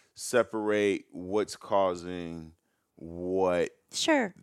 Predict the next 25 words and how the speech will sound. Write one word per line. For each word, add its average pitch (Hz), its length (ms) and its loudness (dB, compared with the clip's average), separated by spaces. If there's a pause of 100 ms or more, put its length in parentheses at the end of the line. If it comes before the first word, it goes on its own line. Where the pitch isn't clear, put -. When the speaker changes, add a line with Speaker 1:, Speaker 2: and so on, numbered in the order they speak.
Speaker 1:
thing. 90 380 0
Speaker 2:
I 214 100 8
feel 302 340 6
a 262 60 0
sensitivity 214 680 0
myself. 170 400 2
That's 151 160 -4
why 185 180 8
Speaker 1:
Okay. 185 40 6
Speaker 2:
I 175 260 4
asked. 170 300 8
Speaker 1:
Okay. 185 60 4
Speaker 2:
And 180 120 -2
water 208 240 8
signs 190 320 2
are, 180 260 4 (240)
we're 214 140 4
deep 247 280 0
feelers. 285 580 2
So 196 380 6 (280)
I 233 120 8
tell 240 240 -4
people, 202 400 -2
you 220 120 -8
know, 180 240 -6